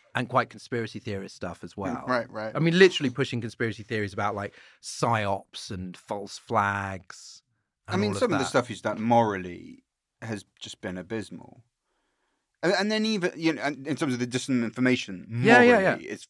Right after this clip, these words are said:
Speaker 2: it's, it's, you just sort of think, how could you be a person who would even write these words? And then when you look at covid, you know, I mean, even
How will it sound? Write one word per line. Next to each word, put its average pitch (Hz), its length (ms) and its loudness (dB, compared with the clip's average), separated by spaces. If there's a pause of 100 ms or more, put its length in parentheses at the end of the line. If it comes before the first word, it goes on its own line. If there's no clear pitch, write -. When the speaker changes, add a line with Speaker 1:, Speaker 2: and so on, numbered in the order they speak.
(120)
Speaker 2:
it's, 117 160 -6
it's, 120 200 -4
you 127 120 -4
just 123 140 -8
sort 135 120 -2
of - 20 -4
think, 120 140 -2
how 120 180 4
could 117 200 -10
you 107 180 -6 (340)
be 135 140 4
a 120 60 4
person 113 420 0
who 107 120 -4
would 107 100 -4
even 101 280 -6
write 104 300 0
these 90 240 -14
words? 98 560 -10 (440)
And 175 80 -2
then 208 100 2
when 202 100 0
you 185 100 0
look 220 200 -2
at - 120 -6
covid, 139 560 -2
you 170 100 -8
know, 139 180 0
I - 40 2
mean, 170 200 -4
even 156 420 -8